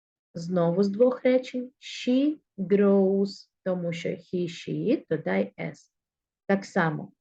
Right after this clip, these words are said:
He, she, it, додай S, тому S поставили. A writer або author, автор.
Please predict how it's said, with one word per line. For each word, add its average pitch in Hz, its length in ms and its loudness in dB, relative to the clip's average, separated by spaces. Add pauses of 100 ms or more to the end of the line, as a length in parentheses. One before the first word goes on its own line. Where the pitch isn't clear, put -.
(560)
He, 220 80 2
she, 196 440 0
it, 233 80 -4
додай 180 460 0
S, - 380 -6
тому 175 360 -4
S 170 320 -6
поставили. 156 600 -16 (1040)
A 254 240 6 (120)
writer 185 720 4 (140)
або 214 560 4 (160)
author, 175 500 -2 (160)
автор. 170 500 -4